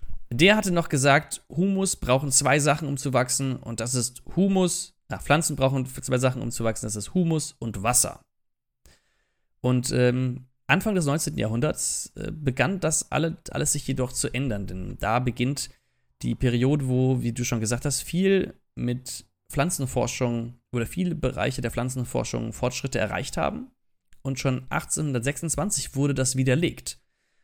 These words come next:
Da wurde die Humustheorie abgelöst durch die Mineralstofftheorie und das Minimumgesetz. Und zwar wurde herausgefunden, dass der Humus, der fördert zwar das Wachstum, allerdings nur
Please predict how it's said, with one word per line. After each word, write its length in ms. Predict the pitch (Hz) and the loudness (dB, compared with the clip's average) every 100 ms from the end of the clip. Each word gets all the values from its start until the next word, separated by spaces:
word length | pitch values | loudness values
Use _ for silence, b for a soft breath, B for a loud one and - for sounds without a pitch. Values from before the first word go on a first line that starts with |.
| - | -10
Da 120 | 113 | -2
wurde 140 | 123 131 | 2 2
die 100 | 120 | 4
Humustheorie 560 | 190 233 - 175 156 | 2 2 2 2 2
abgelöst 640 | 156 - - 101 196 - - | 0 0 0 2 0 -2 -4
durch 200 | 123 120 | -2 -2
die 220 | - 117 | -2 -4
Mineralstofftheorie 880 | 110 113 113 - - - 160 151 160 | -2 -2 -2 -2 -2 -2 -2 0 0
und 320 | - 131 - | -2 -6 -4
das 160 | 123 113 | -4 -2
Minimumgesetz. 1120 | 110 123 180 123 101 - - 60 - - - _ _ _ _ - b b b | -2 0 0 0 -4 -8 -10 -8 -4 -6 -8 _ _ _ _ -20 b b b
Und 60 | 107 | -6
zwar 220 | - 160 | 2 4
wurde 120 | 214 | 6
herausgefunden, 1040 | 175 123 247 - 143 - - 113 202 262 _ _ _ _ - | 4 6 4 2 0 0 -4 -4 -4 -6 _ _ _ _ -2
dass 160 | 113 | 0
der 160 | - 107 | 2 0
Humus, 320 | 151 202 196 | 2 2 0
der 120 | - | -2
fördert 340 | 113 165 180 156 | 0 4 4 2
zwar 180 | 131 117 | 0 0
das 180 | 104 | 0
Wachstum, 540 | 117 190 - 120 127 127 | 0 0 0 0 -4 -2
allerdings 480 | 123 123 117 110 - | 0 0 0 -2 -2
nur 540 | 120 165 214 170 285 | 0 2 4 2 -2